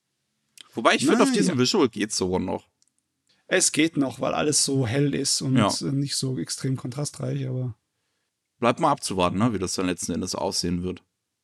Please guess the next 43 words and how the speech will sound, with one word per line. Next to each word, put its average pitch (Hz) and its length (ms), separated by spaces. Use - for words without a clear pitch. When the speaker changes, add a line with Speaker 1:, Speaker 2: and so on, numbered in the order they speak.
Speaker 2:
Ja, 196 340
es 156 100
wird 208 120
auf 175 120
jeden 190 160
Fall 160 160
wieder 160 180
so 143 80
eine 139 180
Reiseserie, 131 840
so 135 160
eine, 135 320
äh, 135 400
<laughs> - 300
eine 156 220
Sorte 170 320
von 139 180
Serie, 156 280
wo 131 40
man 139 160
gar 151 120
nicht 131 140
Lust 151 220
hat, 143 160
wieder 127 160
nach 120 100
Japan 139 340
zu 123 100
gehen, 135 180
Speaker 1:
<laughs> - 180
Speaker 2:
obwohl 139 220
man's 135 160
noch 135 60
nicht 131 160
kann. 151 260
Gottverdammt. 131 500
Speaker 1:
Vielleicht, 135 460
vielleicht 185 360
wird 220 120
sie 220 80
deswegen 226 360
so 214 200
gemacht, 208 540